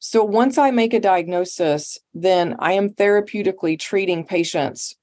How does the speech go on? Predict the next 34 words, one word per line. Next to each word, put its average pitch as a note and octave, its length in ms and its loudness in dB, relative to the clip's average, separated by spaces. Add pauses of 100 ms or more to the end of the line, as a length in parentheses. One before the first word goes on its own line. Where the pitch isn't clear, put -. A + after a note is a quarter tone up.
(140)
whether F3 380 2
that's E3 340 0
with F3 160 0
an F3 100 -4
immunomodulator, F3+ 1160 0
if E3 100 -4
their - 140 -4
osmolarity E3 640 2
is A#3 100 -2
high, A3+ 440 0 (340)
if E3+ 100 -2
they F#3 120 4
have F#3 260 2
inflammation, F#3 720 0
I'm F3 100 0
doing F3 200 2
a D#3+ 40 0
steroid F#3 600 2 (200)
with E3+ 200 -2
induction F3+ 500 -2
therapy. A#3 640 0 (540)
Sometimes G#3 440 0
I'll G3+ 100 4
use G#3 220 0
a F#3+ 40 2
steroid F#3+ 520 0
as F3+ 160 2
a G3+ 80 0
rescue A#3 540 0
if A3 160 -2
we F3+ 100 0
have E3+ 140 -2
a D#3+ 80 -4
flare. F3+ 580 0